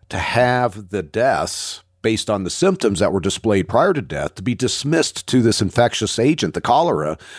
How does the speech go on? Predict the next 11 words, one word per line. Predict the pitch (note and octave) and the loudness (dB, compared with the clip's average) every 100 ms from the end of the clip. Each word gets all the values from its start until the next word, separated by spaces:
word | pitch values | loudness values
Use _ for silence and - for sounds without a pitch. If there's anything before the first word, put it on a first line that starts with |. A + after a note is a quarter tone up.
| - | -6
versus, | - C#3+ C3 C3 A#2 G#2+ - | 0 2 2 0 0 -2 -2
"Oh, | A#2 A#2 D2 - | 0 2 0 -6
there's | F2 E2+ | -8 -4
something | F#2 E2+ D#2 | -6 -6 -8
suspicious | D#2 - C#3 - B2+ | -8 0 0 2 0
here." | F2 A#1 - - - - | -2 -4 -8 -16 -12 -4
And | C3 | 0
so | D3 - | 0 0
nobody's | D3 D#3+ D#3+ E3 - | 0 2 2 0 2
looking | C#3+ C#3 C#3+ B2 F#2+ | 0 2 0 -2 -4
deep | C#3 E3+ | -4 -4